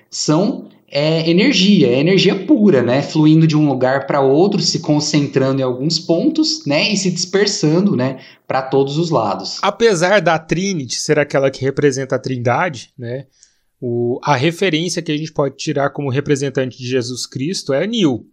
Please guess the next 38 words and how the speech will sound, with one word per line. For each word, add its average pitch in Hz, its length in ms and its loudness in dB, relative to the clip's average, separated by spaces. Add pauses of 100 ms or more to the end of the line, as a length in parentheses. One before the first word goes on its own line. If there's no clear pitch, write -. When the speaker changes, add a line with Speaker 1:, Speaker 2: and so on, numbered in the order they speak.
Speaker 2:
né? 117 100 -14
Que 135 140 -10
é 151 40 0
o 185 100 0
novo, 180 520 0 (380)
o 127 100 -6
renovador, 151 800 0 (220)
e 156 80 -4
que 170 140 -4
é 175 60 2
também 170 280 0
o 160 80 -4
salvador, 165 640 0
o 131 80 0
Messias. 170 800 -4 (320)
É 113 160 -8
aquele 208 380 -2
que 185 240 -6
vem 165 400 -4
pra, 160 460 0
pra 135 180 -8
salvar 151 580 0
todo 214 280 -6
esse - 300 -6
sistema, 151 520 -8
todo, 170 460 -6 (340)
toda 147 220 -2
essa 160 580 0 (760)
esse - 220 -8
sistema, 156 380 -6
esse - 180 -6
esquema, 180 680 -2
né, 135 200 -4
que 156 160 -8
existia 143 520 -2
dentro 131 360 -6
da 127 100 -2
Matrix 139 720 -6